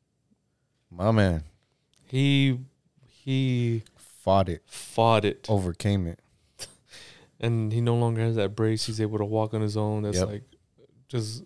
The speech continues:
Speaker 2: amazing.
Speaker 1: Mm-hmm.
Speaker 2: And you know,
Speaker 1: Wa-
Speaker 2: they, they do say that. Like, they say that some pe-, there's, there's a percentage of people that when they're in the hospital, they're just, they're,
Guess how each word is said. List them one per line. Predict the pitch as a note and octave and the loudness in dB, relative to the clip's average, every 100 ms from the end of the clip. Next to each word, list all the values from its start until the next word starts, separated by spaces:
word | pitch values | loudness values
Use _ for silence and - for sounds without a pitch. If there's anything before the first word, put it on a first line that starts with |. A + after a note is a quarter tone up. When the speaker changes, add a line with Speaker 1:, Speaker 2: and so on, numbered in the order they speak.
| - | -10
Speaker 2:
amazing. | A2 G#2+ G#2+ G#2+ G#2 A2 B2 - | -6 -4 -2 -2 -4 -10 -12 -4
Speaker 1:
Mm-hmm. | G#2+ G#2+ G#2+ G2 A#2+ A2+ _ _ _ _ _ _ _ - | 0 2 2 0 0 -2 _ _ _ _ _ _ _ -2
Speaker 2:
And | E3+ | 4
you | E3+ | 6
know, | F3+ | 8
Speaker 1:
Wa- | |
Speaker 2:
they, | F#3 D#3+ | 6 6
they | D3 | 6
do | C#3+ F3 | 4 2
say | G#3+ D3 | 2 4
that. | D3+ G2 | 4 2
Like, | G#2 A2+ C3 | 0 -2 -6
they | - B2 | -2 0
say | C3 C3+ | 2 0
that | B2+ A2+ | 0 -2
some | B2 B2+ | 0 -2
pe-, | B2 B2 - - _ _ | -2 -4 -4 -20 _ _
there's, | B2+ B2+ A#2+ _ _ _ _ _ _ _ | 0 0 0 _ _ _ _ _ _ _
there's | - A#2+ | -2 -2
a | |
percentage | A#2 A2+ B2+ C3+ | -2 -4 -2 0
of | B2+ | -2
people | - A#2+ A#2+ | -2 -4 -2
that | A#2 G#2 - - _ | 0 -2 -2 -14 _
when | - A#2+ A#2 | -14 -4 0
they're | A#2 | 0
in | F#2 A#2+ | 0 0
the | B2 | 0
hospital, | A#2 A#2 - C3 C3 | -2 -4 -4 0 0
they're | B2 | 0
just, | A2 A2+ G#2+ - _ _ _ _ _ _ _ _ _ _ _ _ _ _ _ - | -2 -2 -4 -10 _ _ _ _ _ _ _ _ _ _ _ _ _ _ _ -4
they're, | A2 A2 | -2 -2